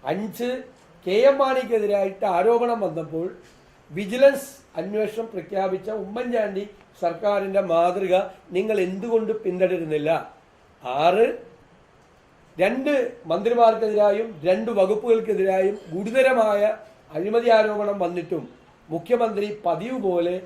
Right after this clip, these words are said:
എന്തുകൊണ്ടാണ് മഹാമൗനത്തിൻ്റെ മാളങ്ങളിൽ ഒളിക്കുന്നത്? ഇതാണ് ആർജി.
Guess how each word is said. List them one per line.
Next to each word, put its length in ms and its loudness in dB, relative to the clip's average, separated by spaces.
എന്തുകൊണ്ടാണ് 680 0
മഹാമൗനത്തിൻ്റെ 1000 0
മാളങ്ങളിൽ 560 -2
ഒളിക്കുന്നത്? 480 -10
ഇതാണ് 260 -2
ആർജി. 220 -8